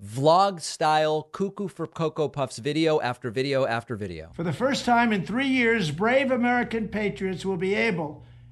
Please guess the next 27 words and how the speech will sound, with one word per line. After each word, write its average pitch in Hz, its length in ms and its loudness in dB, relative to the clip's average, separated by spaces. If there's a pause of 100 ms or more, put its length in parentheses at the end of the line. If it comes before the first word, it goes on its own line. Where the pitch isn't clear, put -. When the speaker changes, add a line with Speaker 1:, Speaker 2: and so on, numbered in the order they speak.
(140)
Speaker 2:
in 311 300 0
court, 220 480 0 (340)
to 220 120 -4
show 233 300 2
how 226 220 4
the 185 320 0
presidential 233 840 0
election 202 440 0
of 165 140 -6
twenty 247 280 2
twenty 220 340 0
was 180 260 -2
rigged 196 320 -2
and 202 160 -2
stolen. 156 640 -4
Speaker 1:
Remember, 135 580 0 (720)
even 226 440 2
if 180 180 0
Trump 175 360 -4
were 143 360 2
able 180 380 4
to 160 120 -4
demonstrate 139 720 -4
the 120 100 -4
election 117 460 -4
was 104 120 -8
stolen, 98 520 -2